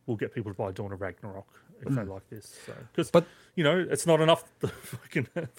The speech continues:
Speaker 1: two hundred hours of playtime in that game, even fucking more. <laughs>
Speaker 2: But the one thing that actually, like, threw me for a six was, uh, the announcement by Bend Studio that they're actually going to have trophies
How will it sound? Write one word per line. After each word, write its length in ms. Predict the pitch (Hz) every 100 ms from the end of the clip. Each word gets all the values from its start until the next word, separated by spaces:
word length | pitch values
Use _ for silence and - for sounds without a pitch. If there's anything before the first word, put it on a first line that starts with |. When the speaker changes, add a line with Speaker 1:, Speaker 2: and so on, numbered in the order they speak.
| -
Speaker 1:
two 180 | 185 160
hundred 240 | 139 143
hours 280 | 131 143 123
of 60 | 123
playtime 420 | 127 127 123 110
in 60 |
that 100 | 107
game, 260 | 107 110 160
even 120 | 117
fucking 260 | 131 - 107
more. 280 | 107 117 110
<laughs> 60 | _ - - - - -
Speaker 2:
But 100 | 156
the 80 | 170
one 260 | 156 233
thing 240 | 320 269 196
that 160 | 147
actually, 340 | 120 127 151 131
like, 220 | 113 104
threw 240 | - 131
me 140 | 123 120
for 180 | - 113
a 60 |
six 460 | 101 - 147 127 -
was, 560 | 113 113 110 98 - - _ _ _ _ _ _ -
uh, 160 | 120 120
the 120 | 120
announcement 580 | 123 127 135 131 123 104
by 180 | 113 110
Bend 440 | 92 117 147 190
Studio 880 | - - 117 101 92 87 90 104 143 _ _ _ _ _ _ -
that 460 | 117 120 113 110 -
they're 140 | 123 -
actually 500 | 143 - 143 131 123
going 340 | 107 113 120
to 180 | 110 117
have 540 | 107 113 110 101 - - _ _ _ _ _
trophies 960 | - 170 196 - 101 104 156 - -